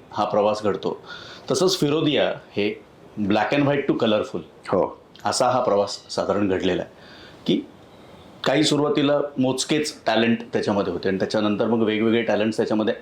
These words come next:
Speaker 1: येत गेले आणि ते भरत गेलं सगळं. आता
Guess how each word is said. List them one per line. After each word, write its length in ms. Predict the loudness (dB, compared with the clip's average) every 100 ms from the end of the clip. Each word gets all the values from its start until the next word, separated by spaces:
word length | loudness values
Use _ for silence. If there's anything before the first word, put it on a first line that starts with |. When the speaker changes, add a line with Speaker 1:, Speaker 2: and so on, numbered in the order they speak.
| -8
Speaker 1:
येत 280 | -2 0 0
गेले 240 | 0 0 -2
आणि 120 | -2
ते 140 | 0 0
भरत 300 | 2 2 2
गेलं 240 | 0 -2
सगळं. 280 | -4 -4 -6 -8 -20 -20 -20 -20 -20 -20 -20 -10 -2
आता 540 | 0 2 2 2 -2